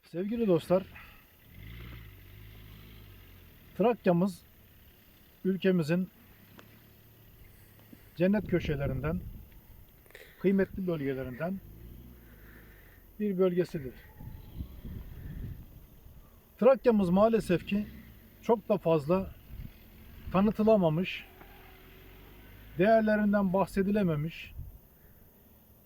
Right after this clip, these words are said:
barındırdıkları anlatılamamış, maalesef kapalı kalmış,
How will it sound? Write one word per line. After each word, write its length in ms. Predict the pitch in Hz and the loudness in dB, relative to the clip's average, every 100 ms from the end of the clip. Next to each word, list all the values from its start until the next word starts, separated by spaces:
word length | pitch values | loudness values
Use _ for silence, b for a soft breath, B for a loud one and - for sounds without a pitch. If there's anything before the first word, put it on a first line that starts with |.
| - - | -20 -8
barındırdıkları 1000 | 127 196 226 202 208 180 180 202 196 196 202 _ _ _ _ _ | 2 4 4 2 0 0 0 2 2 0 -4 _ _ _ _ _
anlatılamamış, 1040 | 190 208 214 - 202 175 147 165 - - - - - - _ - - - - - - - - _ - | 0 4 2 2 0 2 0 -4 -6 -16 -20 -20 -20 -20 _ -20 -20 -20 -20 -20 -20 -20 -20 _ -2
maalesef 540 | 233 220 165 196 190 | 2 4 2 0 -2
kapalı 360 | 185 175 196 196 | -2 0 0 0
kalmış, 580 | 165 160 185 - - | 0 0 -2 -4 -14